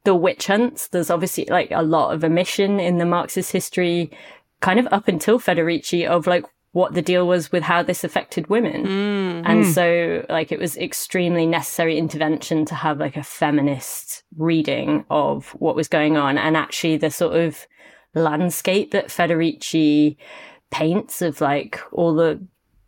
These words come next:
Speaker 1: various stuff, resistance, pressure points, things that were going on, like, broadly and specifically for women, is, like, really illuminating and kind of,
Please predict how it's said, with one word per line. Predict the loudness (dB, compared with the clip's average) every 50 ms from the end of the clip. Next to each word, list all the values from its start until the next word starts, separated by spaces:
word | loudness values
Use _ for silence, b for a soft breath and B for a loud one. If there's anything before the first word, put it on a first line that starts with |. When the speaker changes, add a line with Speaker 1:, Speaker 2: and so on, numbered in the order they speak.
| _ _ _ _ -14
Speaker 1:
various | -12 -6 -2 0 2 4 4 4 4 4 4 4 2 2 0 -2 -6 -8 -8 -10 -10 -10
stuff, | -8 -8 -6 -6 -4 0 0 0 0 0 -4 -8 -12 -12 -12 -14 -14 -8 -4
resistance, | -2 -2 -2 -2 -4 -6 -6 -4 -2 0 2 2 2 0 -2 -6
pressure | -6 -2 -2 -2 -2 -2 -4
points, | -2 0 2 2 2 0 -2 -4
things | -2 0 0 0 0 -2
that | -2 -2
were | -2 0
going | 0 2 2 2 2 2 2
on, | 2 2 2 2 4 2 2
like, | 2 0 -2 0
broadly | 0 2 2 2 2 2 2 2 2
and | 2 2 2 2 0 0
specifically | -4 -8 -6 -4 -4 -4 -4 -6 -6 -4 -4
for | -2 -2 0
women, | 0 2 2 2 2 2 2 0 -2 B B B B B B B B
is, | -6 -4 -4
like, | -4 -4 -2
really | 0 0 2 2 2 2 2 2 2 0 0
illuminating | 0 0 2 2 2 2 2 4 2 2 0 0 0 -2 0 2 2 2
and | 2 2 2 2 0 0 -2 -4 -8
kind | -4 -2 0 0
of, | 0 -2 -6 -12 -18 -20 -20